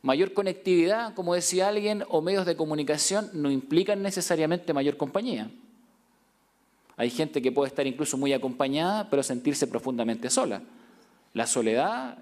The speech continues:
en realidad, es un fenómeno extremadamente complejo. Algunos intentan clasificarla. Hablan de la soledad en términos existenciales. Es decir, cuando una persona carece de sentido en la vida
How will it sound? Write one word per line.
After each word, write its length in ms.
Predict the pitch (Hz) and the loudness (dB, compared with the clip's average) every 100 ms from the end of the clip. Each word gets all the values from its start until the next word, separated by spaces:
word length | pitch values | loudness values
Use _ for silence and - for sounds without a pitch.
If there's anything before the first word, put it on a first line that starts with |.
| 131 | -14
en 100 | 127 | -6
realidad, 500 | 123 113 143 170 127 | -4 0 0 0 -4
es 80 | 127 | -8
un 120 | 123 | -6
fenómeno 580 | 120 139 151 151 156 - - - | -2 0 2 0 0 -4 -20 -10
extremadamente 840 | - 123 - 117 165 185 185 180 170 | -8 -6 0 2 2 2 0 -2 -2
complejo. 540 | 160 - - - - - _ _ - _ _ - _ - | -2 -2 -2 -2 -10 -20 _ _ -20 _ _ -20 _ -10
Algunos 400 | 120 135 180 156 | -4 -2 0 0
intentan 480 | 151 160 156 143 127 | -2 -2 -2 -2 -4
clasificarla. 840 | 135 123 127 160 226 226 113 87 - - | -4 -4 -2 0 0 0 -4 -8 -14 -16
Hablan 440 | - 120 131 127 120 | -6 -2 0 0 2
de 340 | 135 151 156 | 4 4 2
la 140 | 135 127 | 0 -4
soledad 540 | 127 120 123 143 143 | -4 2 4 2 0
en 140 | 127 - | -6 -6
términos 280 | 135 131 127 | -4 -2 -4
existenciales. 800 | 127 131 143 151 247 208 107 - - _ _ | -4 -4 -2 2 2 2 -2 -8 -20 _ _
Es 120 | 139 135 | -4 0
decir, 500 | 147 - 214 202 - - - | 0 2 0 -2 -12 -20 -10
cuando 200 | - 143 | -2 0
una 140 | 165 160 | 2 2
persona 520 | 151 - 196 202 - - _ | 0 -2 -2 -2 -6 -16 _
carece 400 | - 151 208 202 | -2 0 0 0
de 80 | 185 | -2
sentido 480 | - 156 147 185 190 | -2 -4 -4 2 2
en 60 | 160 | 4
la 100 | 147 | 2
vida 440 | 190 226 - | 2 0 -4